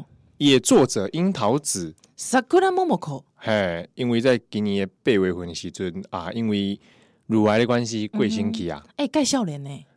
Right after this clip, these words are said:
Speaker 1: 嘿啊。
Speaker 2: 真的很年轻。
Speaker 1: 五十几岁嘛。
Speaker 2: 对，对，
Speaker 1: 哦。
Speaker 2: 对。
Speaker 1: 那这个过世消息出来之后，哇，其实很多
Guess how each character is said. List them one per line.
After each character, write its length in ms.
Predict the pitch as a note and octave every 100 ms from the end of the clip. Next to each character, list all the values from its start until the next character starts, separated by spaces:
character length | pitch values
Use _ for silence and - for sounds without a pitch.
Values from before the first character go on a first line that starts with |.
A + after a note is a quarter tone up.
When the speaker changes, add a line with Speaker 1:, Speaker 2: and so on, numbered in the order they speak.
| _
Speaker 1:
嘿 140 | -
啊。 260 | F2 E2 D#2+
Speaker 2:
真 160 | - C#4
的 80 | A#3+
很 120 | D3+
年 160 | C3
轻。 80 | A2+
Speaker 1:
五 60 | A#2
十 140 | A#2
几 180 | C3 C3+
岁 200 | C3 F2+
嘛。 220 | E2 D#2+
Speaker 2:
对， 200 | F3 D#3+
对， 120 | C#3 F2+
Speaker 1:
哦。 120 | E2
Speaker 2:
对。 120 | - - - _ _
Speaker 1:
那 220 | D3 C#3
这 120 | B2 E3
个 140 | C#3+ A#2+ - - -
过 160 | F#3 D#3
世 80 |
消 120 | D#3+ D3
息 60 |
出 120 | B2
来 100 | C#3+
之 80 | A#2+
后， 100 | A#2+
哇， 120 | A2+
其 160 | G#2+ G#2+
实 100 | B2+
很 160 | G#2 E2+
多 560 | G#2 G#2+ G2+ G2 G#2